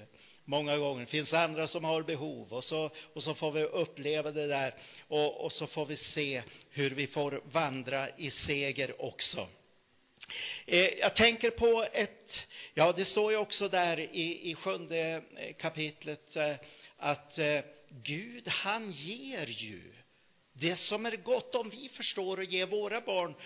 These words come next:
goda gåvor, hur mycket mer ska då inte Gud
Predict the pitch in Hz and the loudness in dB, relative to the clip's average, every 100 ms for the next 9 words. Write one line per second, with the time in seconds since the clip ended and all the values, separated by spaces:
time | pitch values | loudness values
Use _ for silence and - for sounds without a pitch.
0 | - - 143 180 160 156 151 131 101 98 | -16 -12 -10 -6 -2 -2 -2 -6 -6 -10
1 | 98 - - - - - - 170 233 254 | -10 -14 -20 -20 -18 -8 -4 -2 -2 -4
2 | 247 202 214 196 - 220 233 254 - - | -4 -2 -2 -2 0 0 0 0 0 2
3 | 208 196 202 185 - 196 156 131 180 262 | 2 2 0 -4 -2 -2 -2 -10 -8 -6
4 | 254 160 160 226 202 | -6 -8 -8 -8 -4